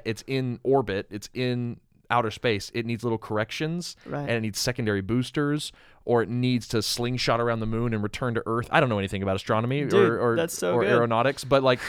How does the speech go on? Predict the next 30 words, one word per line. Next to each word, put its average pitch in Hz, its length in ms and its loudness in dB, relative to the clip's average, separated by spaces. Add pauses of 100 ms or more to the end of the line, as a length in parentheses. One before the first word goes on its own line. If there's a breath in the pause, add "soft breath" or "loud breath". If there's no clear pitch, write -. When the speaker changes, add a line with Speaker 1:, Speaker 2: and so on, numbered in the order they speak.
(100)
Speaker 2:
<laughs> - 220 -10
Speaker 1:
that's 156 180 4
what, 135 240 0
those 147 160 4
are 123 60 -2
some 214 160 4
of 185 40 2
the 160 60 2
things 143 220 0
that 107 100 -2
happen, 120 460 2
or 120 80 4
at 123 60 4
least 131 160 0
that 117 100 4
Apollo 127 240 4
thirteen 113 480 -2
tells 117 200 4
me 110 100 0
that 98 180 0
happens. 156 500 4
Speaker 2:
<laughs> 294 80 6
Right. 170 320 2
Speaker 1:
And 147 220 6
I'm 135 100 2
like, 127 220 4 (360 loud breath)
we 156 160 4
need 160 220 6
those 139 140 6
little 131 180 4